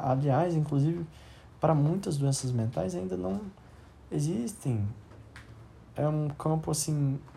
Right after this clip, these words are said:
não existem, não existe muito esclarecimento, é um campo muito vasto e que você tá, tá ainda, tem muita coisa pra descobrir, que são tratamentos, assim, muito abrangentes, né?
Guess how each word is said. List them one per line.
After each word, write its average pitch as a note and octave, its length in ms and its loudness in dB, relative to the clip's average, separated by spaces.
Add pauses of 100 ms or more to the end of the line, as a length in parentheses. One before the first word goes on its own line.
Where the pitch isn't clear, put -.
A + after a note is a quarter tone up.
(460)
não C#3+ 140 2
existem, D3+ 500 0 (200)
não C#3+ 100 4
existe D3+ 460 2
muito D3+ 400 4
esclarecimento, A2+ 920 2
é C#3+ 40 4
um C3+ 80 2
campo C3+ 300 -2
muito C#3 320 0
vasto A#2+ 640 2
e C3+ 40 -2
que C#3 100 -6
você C3 420 0 (1300)
tá, B2 720 2 (440)
tá A#2+ 80 -2
ainda, A#2+ 400 2
tem B2+ 180 0
muita D3 320 4
coisa B2+ 480 4
pra A2 160 0
descobrir, A2 880 0 (540)
que - 60 -10
são B2 200 0
tratamentos, A#2 720 2
assim, A#2+ 240 0
muito A#2+ 400 2
abrangentes, B2+ 1500 4
né? A#2+ 300 0